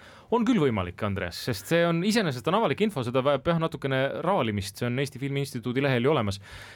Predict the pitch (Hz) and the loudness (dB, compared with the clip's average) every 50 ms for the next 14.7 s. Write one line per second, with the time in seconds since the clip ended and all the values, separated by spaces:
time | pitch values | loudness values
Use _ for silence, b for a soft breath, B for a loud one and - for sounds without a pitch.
0 | B B B _ _ - 151 - 127 127 123 123 123 135 185 208 233 208 185 208 | B B B _ _ -4 0 0 2 2 4 4 4 4 4 2 2 4 2 2
1 | 202 185 - - - - - _ - 123 120 117 117 117 120 135 147 143 - 113 | 2 0 -2 -8 -16 -16 -8 _ -2 0 0 2 2 2 2 2 0 -2 -4 -4
2 | 101 120 113 117 117 - 190 208 196 - - 131 113 117 113 - - 113 110 101 | -2 -2 -2 0 0 2 0 0 0 0 0 0 0 0 -2 -2 -4 -2 0 0
3 | 110 110 101 - 117 101 - 117 107 98 - - 127 113 131 139 139 - - 110 | 0 0 0 -2 -6 -4 -4 -4 -6 -4 -2 -2 0 0 0 0 0 0 0 0
4 | 107 113 120 160 196 196 156 127 123 123 123 117 98 - 113 113 120 120 107 104 | 2 2 4 4 2 2 2 2 2 2 2 2 0 0 0 0 0 0 0 2
5 | 110 107 107 107 107 98 101 110 117 - - 123 113 110 110 107 107 107 107 107 | 2 4 4 2 2 0 -2 -4 -6 -6 -6 -4 -2 2 2 4 4 4 2 2
6 | 104 104 104 104 104 110 - 131 123 117 110 110 214 220 202 143 123 110 - - | 2 2 2 2 2 2 2 2 4 4 4 2 2 2 2 2 0 -2 -6 -12
7 | B B B B B B B B B - 113 110 107 107 107 110 127 147 127 - | B B B B B B B B B -6 -2 0 2 2 2 4 2 2 0 0
8 | - 107 104 104 104 104 101 95 98 - 107 104 95 95 - - 110 110 107 104 | -4 -4 -2 0 0 0 0 -2 -2 -4 -4 -2 -2 -4 -4 -2 0 2 2 2
9 | 98 117 117 104 - 98 92 107 107 92 101 92 101 98 90 90 90 - - - | 2 2 0 0 0 -2 -2 0 0 0 0 -2 -2 -2 -4 -4 -8 -10 -12 -16
10 | - _ _ B B B B B B B B B - 135 139 139 135 - 151 156 | -18 _ _ B B B B B B B B B 0 0 2 2 2 2 4 4
11 | 202 190 180 175 180 170 185 180 175 - 175 170 175 175 175 175 170 190 180 175 | 4 4 4 2 2 2 2 0 2 2 2 2 4 4 2 2 2 2 2 2
12 | 151 160 170 185 180 151 131 127 117 120 113 117 110 104 104 104 98 98 - 104 | 2 2 2 2 2 2 2 2 2 2 2 4 4 4 2 2 0 0 -2 -2
13 | 107 113 110 117 117 120 120 - - 123 120 117 104 113 120 127 120 - - 113 | 0 0 2 2 2 2 0 -2 -4 -4 -2 -4 -4 -2 -2 -2 -2 -2 -4 -4
14 | 117 113 - - 117 139 135 117 98 101 95 - - | -4 -4 -4 -4 -2 0 0 0 0 -2 -4 -6 -8